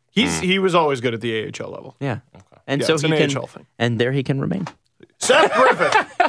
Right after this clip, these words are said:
Speaker 1: He should be on
Speaker 3: No.
Speaker 1: everyone's
Speaker 3: Ben
Speaker 1: first line.
Speaker 3: Listen, I think Ben Smith got a bad <laughs> rap last year. Maybe some of it deserved, but I, I think they put him in a position where he couldn't succeed.
Speaker 1: Yeah, he was in a difficult spot to begin with,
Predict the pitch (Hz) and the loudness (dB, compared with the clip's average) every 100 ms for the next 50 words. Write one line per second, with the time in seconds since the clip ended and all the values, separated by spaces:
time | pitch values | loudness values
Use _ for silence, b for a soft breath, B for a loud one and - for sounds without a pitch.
0 | - 208 233 214 196 208 208 190 170 180 | 2 0 0 0 2 2 4 4 4 4
1 | 196 208 226 214 185 202 214 202 180 175 | 4 4 6 4 4 4 2 2 0 2
2 | 170 131 120 185 180 185 220 185 165 160 | 2 2 0 2 6 6 6 4 4 4
3 | - 139 127 131 113 95 - 220 196 117 | 4 4 4 4 4 2 0 2 2 2
4 | 104 131 110 113 131 - - 123 123 127 | 2 2 2 2 2 0 0 2 2 -2
5 | - - - 139 143 135 131 139 127 120 | -8 -10 -2 2 4 4 2 2 2 2
6 | 113 110 107 120 127 139 147 143 156 - | 2 4 4 2 2 4 4 2 0 2
7 | 156 160 151 147 127 123 135 127 123 135 | 2 4 2 2 2 2 2 0 0 0
8 | 127 120 127 156 175 131 123 151 185 165 | 0 -2 -2 0 0 2 0 0 2 2
9 | 139 165 170 165 151 - 143 135 - 131 | 2 0 2 0 0 -2 0 0 -2 -8
10 | 123 123 127 151 165 - | -4 -4 0 -2 -4 -12